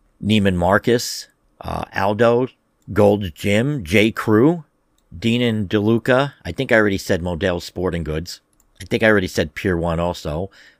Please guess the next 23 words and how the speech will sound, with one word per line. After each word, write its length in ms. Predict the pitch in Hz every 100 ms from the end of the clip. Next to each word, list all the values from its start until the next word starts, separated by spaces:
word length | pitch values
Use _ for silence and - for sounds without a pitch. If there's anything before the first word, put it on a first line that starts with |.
| -
Uh, 240 | 85 85
Fairway 500 | - 110 104 107 104
Grocery 460 | 92 104 104 107 104
Stores. 640 | - 107 113 139 151 - _ _ _ _
Forever 340 | _ 120 110 104
twenty-one's 640 | - 113 92 95 123 156
been, 320 | - 110 101
uh, 340 | 95 87 87 85
restructuring. 680 | 90 85 - 90 - 104 107 - -
Same 200 | - 123
thing 100 | 110
with, 140 | 101 95
uh, 320 | 90 87 90
I 80 | 101
think 220 | 87 98
Fred's 360 | - 107 110 -
Retail. 640 | 98 101 - 101 101 117 - _ _ _ _ _ _ _ _ _ _ _ _ _ _ _
This 160 | 143 -
man 220 | 156 196
is 100 | 156
following 640 | - 135 135 127 127 120 -
his, 280 | - 120 101
his 160 | 98